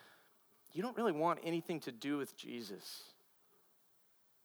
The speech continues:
You want little to do with him because your understanding of Jesus is that Jesus is a guy that's always angry. He's a God that's always angry, and in particular, he's always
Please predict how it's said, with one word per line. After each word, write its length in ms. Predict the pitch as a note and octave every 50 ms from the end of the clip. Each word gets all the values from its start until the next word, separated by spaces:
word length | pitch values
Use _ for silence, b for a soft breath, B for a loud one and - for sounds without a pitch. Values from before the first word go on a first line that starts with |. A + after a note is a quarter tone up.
| _ _ _ -
You 80 | C3
want 180 | E3+ G3 D#3 B2
little 180 | C#3+ F3 F#3 F3
to 140 | - - B2
do 120 | A#2+ A#2
with 140 | G#2+ A2 -
him 220 | - A#2+ A#2+ C3+
because 280 | C3+ B2+ - D#3 B2+ B2+
your 160 | D#3+ F#3+ G3 -
understanding 720 | F3+ F3+ F3+ E3+ - - - - D#3 D#3+ E3+ F3 E3+ D3+
of 120 | - C3+ A#2+
Jesus 420 | A#2 C3+ D3+ D#3 C#3+ C3+ A#2+ -
is 100 | C3+ -
that 180 | D3+ D3 C#3 C#3
Jesus 380 | D3 F3 G3+ G#3 G#3 G3 F#3
is 140 | G3 E3 D3+
a 60 | D#3+
guy 280 | D3+ - B2+ A#2+ C3+ C3+
that's 160 | B2 A2 -
always 280 | B2+ C3+ C#3+ D#3 D3 - - -
angry. 440 | A#2+ A#2+ A#2 A2 G#2+ G#2 G2+ G2 - - _ _ _ _ _ _ _ _ _ _ _ _ - _ _ _ _ _ - _ _ _ _ _ _ _ _ _ _ _ _ -
He's 100 | C3 C3
a 60 | C#3+
God 320 | A#2 D3+ C#3+ D#3 F3 F3+
that's 160 | D#3 C3+ - D3
always 320 | C3+ D3 E3 E3+ D#3+ C#3
angry, 380 | B2 A#2+ A#2+ A2+ A#2 A#2+ A#2 A#2+
and 80 | C3
in 140 | D3+ F3 F#3
particular, 680 | - - C3+ - - - F#3+ F#3 - E3 C#3+ C3 B2+ A#2+
he's 140 | B2+ B2+
always 280 | D3+ D3+ F#3+ G3+ F3 -